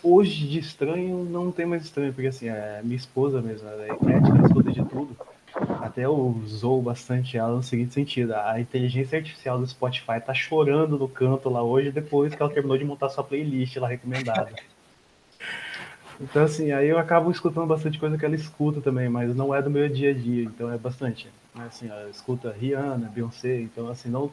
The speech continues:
tá no meu dia a dia, mas acabo escutando também. E hoje acabo, assim, é, vem e mexe, sai ali, coloca uma, um, uma música meio pop, tá,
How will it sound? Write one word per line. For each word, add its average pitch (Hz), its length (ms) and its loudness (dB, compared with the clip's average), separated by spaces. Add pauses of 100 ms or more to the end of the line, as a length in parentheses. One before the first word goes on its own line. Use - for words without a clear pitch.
tá 165 160 8
no 170 80 0
meu 165 100 0
dia 147 180 4
a 139 60 6
dia, 143 220 0
mas 170 120 4
acabo 160 200 0
escutando 151 500 -4
também. 135 320 -4 (680)
E 123 60 -2
hoje 151 240 4
acabo, 156 500 0
assim, 120 380 -6
é, 107 140 -10 (120)
vem 135 160 2
e - 20 -2
mexe, 156 440 -2
sai 131 480 -2
ali, 120 340 -2 (540)
coloca 123 280 0
uma, 113 160 -2
um, 117 140 -2 (240)
uma 120 160 -4
música 117 260 -4
meio 120 140 0
pop, 117 480 -4 (640)
tá, 110 180 -8